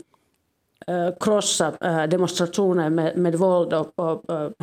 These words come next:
eh, släcka av, eh, internet och allt det där, det har vi sett, eh, sedan, eh, många år, eh, från början av, av, eh, tvåtusen. Så att, eh, eh, det är ingen, ingenting nytt.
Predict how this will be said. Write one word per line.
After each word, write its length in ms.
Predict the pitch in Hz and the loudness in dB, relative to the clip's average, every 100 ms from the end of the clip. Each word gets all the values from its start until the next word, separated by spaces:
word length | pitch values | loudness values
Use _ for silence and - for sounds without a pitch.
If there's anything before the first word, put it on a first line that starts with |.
| 160 - - | -12 -14 -10
eh, 180 | 175 156 - | -6 -4 -4
släcka 680 | 170 - 190 185 185 156 160 | -4 0 0 0 0 0 0
av, 160 | 147 - | -2 -6
eh, 240 | 170 156 | -4 0
internet 560 | 180 175 175 156 151 156 | 0 0 0 -2 -2 -2
och 80 | 170 | -2
allt 200 | 170 160 | -2 -2
det 140 | 170 | -2
där, 600 | 165 180 170 151 156 - | 0 0 0 0 -2 -4
det 140 | 170 202 | 0 0
har 180 | 190 170 | 2 0
vi 140 | 160 | 0
sett, 400 | - 165 - - | -2 -4 -4 -8
eh, 180 | 123 127 | -6 -4
sedan, 540 | 165 170 151 151 147 - | -2 0 0 -2 -4 -6
eh, 300 | 160 151 139 147 - _ _ - | -4 -4 -4 -10 -14 _ _ -14
många 380 | 170 165 151 156 | -4 -2 0 0
år, 280 | 170 156 - - _ _ _ _ | 2 0 -2 -8 _ _ _ _
eh, 340 | - 170 151 139 - - - - | -6 -4 -4 -6 -12 -20 -20 -4
från 160 | 190 170 | -2 2
början 440 | 190 170 160 151 | 2 2 2 0
av, 180 | 151 151 - | 0 -2 -4
av, 320 | 170 160 151 | -2 -2 0
eh, 220 | 156 147 165 160 _ _ _ _ _ - 104 - | -2 -2 -2 -6 _ _ _ _ _ -8 -8 -6
tvåtusen. 720 | - 156 151 165 160 185 185 175 - _ _ _ _ _ _ - | -4 -4 -2 -4 -2 -2 -2 -4 -8 _ _ _ _ _ _ -6
Så 160 | - | -2
att, 300 | 170 165 165 | 0 -2 -2
eh, 180 | 170 160 127 - _ | -2 -2 -4 -8 _
eh, 360 | - 170 165 156 | -2 0 0 0
det 300 | 160 160 202 | -2 -2 0
är 180 | 196 180 | 2 4
ingen, 440 | 175 175 156 156 | 2 2 0 -2
ingenting 580 | - 185 175 151 - 160 | -2 0 2 0 -2 0
nytt. 500 | 160 147 190 190 190 | 0 2 2 0 -2